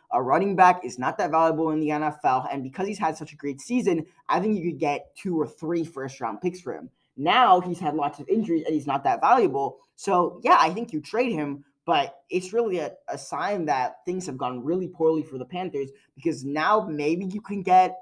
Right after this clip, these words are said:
a second round pick for him, maybe even a first. He's still a good player, but he has a lot of questions surrounding him concerning his health. I think the Panthers, you,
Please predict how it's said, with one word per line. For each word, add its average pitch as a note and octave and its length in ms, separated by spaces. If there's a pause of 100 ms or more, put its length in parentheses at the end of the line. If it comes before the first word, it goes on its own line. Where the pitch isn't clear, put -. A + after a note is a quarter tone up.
(140)
a C#3+ 80
second D#3 480
round C3+ 260
pick D#3 240
for A#3 140
him, A3+ 340 (260)
maybe C#3 320
even E3 320
a C3 80 (140)
first. G#3+ 460
He's D#3+ 100
still B3+ 220
a A3 40
good F3 260
player, G3+ 500 (180)
but E3+ 120
he E3 60
has F#3 260
a D3+ 80
lot D3 340
of E3 160
questions D#3+ 640
surrounding D3+ 340
him B2+ 180
concerning B2+ 460
his A#2 180
health. G#3 360 (800)
I G3 100
think C4 140
the A3+ 40
Panthers, F3 480
you, D3+ 220